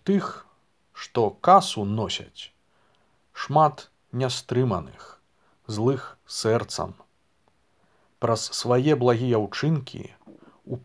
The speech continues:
пекле зродзяцца такія.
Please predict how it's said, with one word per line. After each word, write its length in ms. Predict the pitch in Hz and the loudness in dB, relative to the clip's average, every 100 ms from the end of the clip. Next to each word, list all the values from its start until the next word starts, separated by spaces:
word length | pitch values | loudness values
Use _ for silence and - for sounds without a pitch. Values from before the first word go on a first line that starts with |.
| - | 0
пекле 540 | 156 120 - 87 - - _ _ _ _ | 2 2 -2 -8 -8 -12 _ _ _ _
зродзяцца 800 | 107 110 95 90 78 - - - - _ _ | -4 -2 -2 -4 -14 -14 -14 -16 -20 _ _
такія. 480 | - 95 - - - | -10 -10 -12 -14 -16